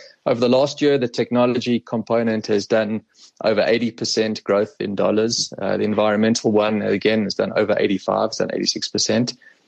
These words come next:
Uh, the millennials piece has done, uh, I think it was seventy-two percent, and the healthcare component has done twenty. But i-, importantly, the, the, uh, the focus here is not on past performance. These are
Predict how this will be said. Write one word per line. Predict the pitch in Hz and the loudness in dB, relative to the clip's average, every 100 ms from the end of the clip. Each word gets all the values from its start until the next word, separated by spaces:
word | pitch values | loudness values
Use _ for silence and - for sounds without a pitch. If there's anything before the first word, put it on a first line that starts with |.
| _ - | _ -4
Uh, | 104 104 | 0 2
the | 107 | 2
millennials | 107 110 120 123 120 110 - - _ | 4 4 4 4 4 2 0 -4 _
piece | - 110 - | 0 2 0
has | 92 | -2
done, | 104 101 101 98 | -2 0 -2 -2
uh, | 95 87 | -2 -4
I | - | -4
think | 123 | -2
it | |
was | 92 - | 0 0
seventy-two | 110 104 104 117 - 123 | 0 0 -2 -4 -2 0
percent, | 120 123 117 110 101 - - _ | 0 0 2 2 0 -8 -20 _
and | 101 | 0
the | |
healthcare | 110 131 139 113 | 2 0 0 -2
component | 113 107 107 | 0 0 0
has | 104 | 0
done | - 101 | 0 -2
twenty. | - 120 117 117 98 - - | 0 0 2 0 -2 -6 -6
But | 131 | -2
i-, | 156 | 0
importantly, | 139 170 - 214 202 185 170 | 2 0 2 0 2 0 2
the, | 151 151 143 _ _ _ 131 | 2 0 -2 _ _ _ 0
the, | 139 143 139 | 4 4 4
uh, | 139 135 - - - | 2 0 -2 -10 -12
the | - 139 | -4 -2
focus | 190 196 196 - | 0 0 0 0
here | 151 | 2
is | 127 | 4
not | 123 131 143 | 4 4 0
on | - 131 120 | -2 -2 0
past | - 127 - | 0 -2 -2
performance. | 117 - 139 107 - - | -6 -2 -2 0 -4 2
These | 123 127 | 2 4
are | 120 117 | 2 2